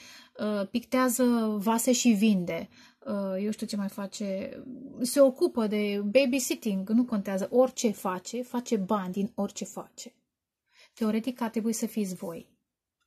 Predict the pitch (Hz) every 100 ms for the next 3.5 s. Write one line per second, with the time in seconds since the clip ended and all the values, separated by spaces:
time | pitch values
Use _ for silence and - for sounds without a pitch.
0 | _ 190 - - - _ _ - 185 -
1 | - - _ _ - - - - - 202
2 | 196 240 - - 196 208 269 - 226 208
3 | - 240 233 226 -